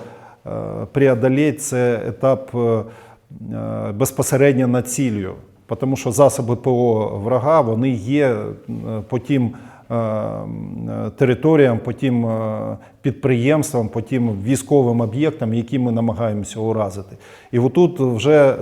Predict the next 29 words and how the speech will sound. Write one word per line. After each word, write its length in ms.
треба, 460
е, 60
обманути, 640
е, 840
ці 260
засоби 480
П 120
В 100
О, 180
які 280
знаходяться 500
безпосередньо 720
над 200
ціллю. 340
Це 180
може 280
бути, 340
е, 20
масована 720
атака, 440
це 200
може 300
бути 380
якісь 300
хитрощі, 540
які 240
ми, 200
е, 200
використовуємо. 880